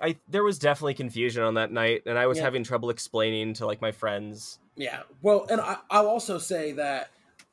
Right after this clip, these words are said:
Speaker 2: I don't think that, I think that Calvin, i-, i-, if they were to have booked him, like, uh, to, to lose,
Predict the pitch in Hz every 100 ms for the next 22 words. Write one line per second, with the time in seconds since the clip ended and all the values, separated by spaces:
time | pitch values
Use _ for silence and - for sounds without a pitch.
0 | _ - - - 165 175 196 202 156 -
1 | 170 165 135 147 135 131 - _ _ _
2 | _ _ - 190 170 185 180 170 131 151
3 | 151 151 - 160 156 147 147 143 139 135
4 | - _ _ 170 156 160 151 - 170 -
5 | 151 151 135 127 120 135 - 135 127 120
6 | 113 - - - - - 143 127 - _
7 | - 147 139 123 120 - 135 139 - 131
8 | 175 147 131 120